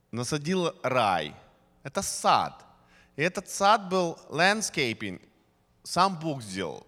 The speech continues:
Я думаю, такой красоты никто из нас не видел. Ну, вы привыкли к этому. Мы, бы-, э, приехавшие из Советского Союза, э, на Украине, в России, для нас вы просто другого не видели. А для нас, которые оттуда приехали,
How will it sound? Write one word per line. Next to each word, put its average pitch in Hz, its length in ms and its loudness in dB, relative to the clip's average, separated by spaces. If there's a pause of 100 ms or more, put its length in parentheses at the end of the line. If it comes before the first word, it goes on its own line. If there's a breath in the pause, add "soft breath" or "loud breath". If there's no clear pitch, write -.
Я 95 140 -8
думаю, 156 260 -8
такой 143 320 -6
красоты 139 800 -8
никто 135 300 -10
из 117 140 -6
нас 117 260 -8
не 98 100 -10
видел. 78 360 -10 (540 loud breath)
Ну, 196 200 -6
вы 196 160 -2
привыкли 214 520 -4
к 117 120 -8
этому. 87 380 -6
Мы, 135 400 -8
бы-, 139 280 -10
э, 135 120 -6
приехавшие 139 680 -6
из 117 80 -8
Советского 135 540 -8
Союза, 135 600 -4 (720 loud breath)
э, 104 600 -2
на 113 220 -8
Украине, 135 540 0
в 120 60 -4
России, 139 480 0
для 127 160 -4
нас - 760 -4
вы 147 180 -8
просто 147 280 -4
другого 139 340 -2
не 127 100 -2
видели. 92 320 -2
А 101 100 0
для 117 140 -6
нас, 185 220 0
которые 160 400 0
оттуда 156 300 -2
приехали, 165 680 0